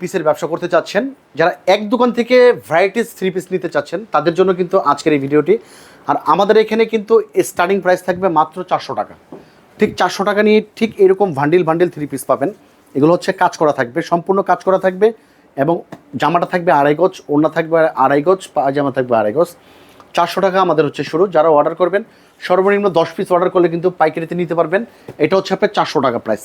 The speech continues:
পড়বে। তাছাড়া আমাদের এখানে বাটিক পাবেন। বাটিক আমাদের স্টার্টিং প্রাইস থাকবে পাঁচশো টাকা, ভালো মানের বাটিক, আড়াই গজ জামা থাকবে, ঠিক বাটিকের শত শত আইটেম থাকবে। এইরকম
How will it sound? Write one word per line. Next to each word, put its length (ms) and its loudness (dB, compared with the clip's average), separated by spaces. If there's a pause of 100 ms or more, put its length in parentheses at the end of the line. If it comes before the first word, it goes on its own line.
পড়বে। 220 -6 (640)
তাছাড়া 420 2
আমাদের 220 4
এখানে 160 -2 (100)
বাটিক 280 -2
পাবেন। 200 0 (580)
বাটিক 300 -2 (100)
আমাদের 200 2 (120)
স্টার্টিং 260 0
প্রাইস 200 2
থাকবে 160 -2 (100)
পাঁচশো 300 -2
টাকা, 140 -4 (400)
ভালো 220 2
মানের 240 2
বাটিক, 220 -4 (560)
আড়াই 220 0
গজ 180 0
জামা 260 2
থাকবে, 220 -2 (480)
ঠিক 100 0 (100)
বাটিকের 400 0
শত 220 -4
শত 200 -4
আইটেম 280 0
থাকবে। 220 -4 (400)
এইরকম 260 0